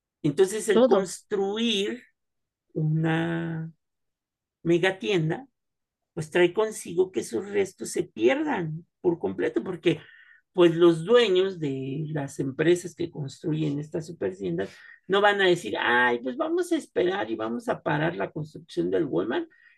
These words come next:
Speaker 1: en lo que el arqueólogo revisa qué hay debajo del subsuelo".
Speaker 2: Pero por supuesto que no.
Speaker 1: Pues no, pues porque tiempo es dinero, ¿no?
Speaker 2: Es mío.
Speaker 1: Pues si ya es mío, yo lo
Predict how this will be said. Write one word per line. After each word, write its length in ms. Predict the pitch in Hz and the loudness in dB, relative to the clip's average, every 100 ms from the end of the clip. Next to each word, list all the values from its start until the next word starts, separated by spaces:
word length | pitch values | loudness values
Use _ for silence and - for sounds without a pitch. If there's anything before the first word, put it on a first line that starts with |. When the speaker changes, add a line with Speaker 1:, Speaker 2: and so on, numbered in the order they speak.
| - | -6
Speaker 1:
en 200 | 160 147 | -2 0
lo 160 | 143 - | 0 -2
que 120 | 156 | -4
el 100 | 147 | -2
arqueólogo 720 | 147 151 190 190 156 160 190 | -4 -4 2 4 4 4 2
revisa 600 | 220 165 143 156 156 - - | -2 -4 -4 -6 -8 -10 -10
qué 120 | - | -8
hay 160 | 147 147 | -8 -6
debajo 460 | 151 151 - - | -8 -10 -12 -12
del 180 | - 165 | -10 -12
subsuelo". 540 | - _ - 285 269 226 _ _ _ _ _ _ _ _ _ _ _ _ _ | -14 _ -16 -12 -14 -16 _ _ _ _ _ _ _ _ _ _ _ _ _
Speaker 2:
Pero 220 | 247 214 | -6 -4
por 160 | 196 202 | -4 -8
supuesto 360 | 208 233 240 226 | -6 -6 -6 -6
que 220 | 180 175 | -4 -4
no. 320 | 190 226 285 _ _ _ _ _ _ _ _ _ _ _ _ | -2 -2 -2 _ _ _ _ _ _ _ _ _ _ _ _
Speaker 1:
Pues 120 | 151 | -10
no, 320 | 151 165 196 - | -2 -2 -2 -8
pues 180 | - _ | -20 _
porque 640 | 160 156 - 143 131 127 _ _ _ _ - | -10 -10 -10 -8 -6 -8 _ _ _ _ -2
tiempo 400 | 170 170 165 196 | 4 4 4 0
es 140 | 185 | 0
dinero, 480 | 160 147 226 302 180 | -2 -2 -2 -2 -6
¿no? 240 | 156 - _ _ - | -6 -8 _ _ -4
Speaker 2:
Es 180 | 208 240 | 0 4
mío. 260 | 233 247 - _ _ _ _ | 4 4 -2 _ _ _ _
Speaker 1:
Pues 200 | - - | -20 -20
si 320 | - 139 127 131 | -12 -10 -4 2
ya 140 | 147 | 2
es 140 | 143 | 4
mío, 300 | 151 185 220 185 | 2 2 2 2
yo 140 | 156 | 2
lo 200 | 151 | 2